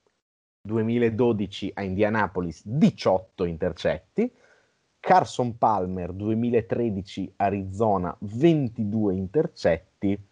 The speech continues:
e poi il goat Jameis duemiladiciannove Tampa, trenta intercetti. Questi quattro career high per tutti e quattro i quarterback, quindi è prima stagione con Arians, una tragedia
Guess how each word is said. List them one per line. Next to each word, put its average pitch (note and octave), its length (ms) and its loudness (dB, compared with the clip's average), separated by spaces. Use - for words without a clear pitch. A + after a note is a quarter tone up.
e A2 240 4
poi G2 340 4
il F2 180 -2
goat G2+ 520 2
Jameis E2 600 0
duemiladiciannove F#2+ 920 0
Tampa, F2+ 360 -2
trenta F#2 760 -2
intercetti. G#2 640 0
Questi B2+ 360 -2
quattro B2+ 540 4
career A2+ 380 2
high G#2 360 2
per F2+ 200 -4
tutti G#2 180 -8
e F#2+ 60 -2
quattro G2 300 -2
i - 20 -4
quarterback, F2 460 -4
quindi F2 180 -4
è F2 40 -6
prima A#2+ 280 0
stagione A#2 400 0
con A#2+ 200 -2
Arians, F#2+ 440 0
una G#2+ 160 2
tragedia F#2+ 800 2